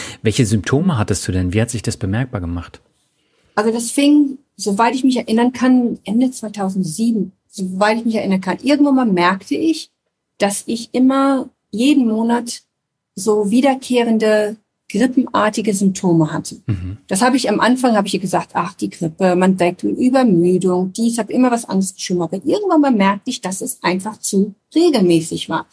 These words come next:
Speaker 1: Mhm.
Speaker 2: Und dann fing ich an, das sozusagen zu dokumentieren. Und da habe ich gemerkt, dass es immer in Abschnitte von ungefähr vier Wochen passierte.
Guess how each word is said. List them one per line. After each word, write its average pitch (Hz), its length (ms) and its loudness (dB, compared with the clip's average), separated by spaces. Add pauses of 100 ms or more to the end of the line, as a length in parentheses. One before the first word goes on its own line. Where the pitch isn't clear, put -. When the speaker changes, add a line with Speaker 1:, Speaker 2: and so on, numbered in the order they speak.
Speaker 1:
Mhm. 98 140 -2
Speaker 2:
Und - 100 0
dann 302 180 4
fing 269 160 2
ich 262 160 -2
an, 220 160 0
das 220 180 -2
sozusagen 208 600 -2
zu - 160 -8
dokumentieren. 226 840 0 (480)
Und 202 80 2
da 269 60 4
habe 311 100 4
ich 302 120 0
gemerkt, 214 380 0
dass 214 80 -4
es - 120 -6
immer 285 200 4
in 294 100 2
Abschnitte 233 360 -2
von 233 260 -2
ungefähr 220 320 -4
vier 254 240 -2
Wochen 196 280 -2
passierte. 180 600 -4